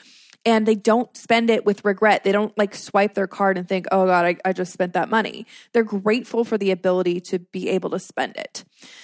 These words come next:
Number two, they don't use words like, "I can't afford."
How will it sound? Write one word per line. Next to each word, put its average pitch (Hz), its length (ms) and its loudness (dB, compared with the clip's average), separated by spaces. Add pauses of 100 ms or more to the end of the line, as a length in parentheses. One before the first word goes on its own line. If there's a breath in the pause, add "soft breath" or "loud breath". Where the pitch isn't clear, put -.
(460 loud breath)
Number 320 260 4
two, 202 560 0 (1080 loud breath)
they 285 160 4
don't 247 340 0
use 349 260 2
words 214 420 0
like, 190 300 0 (240)
"I 202 160 2
can't 196 320 -2
afford." - 680 -6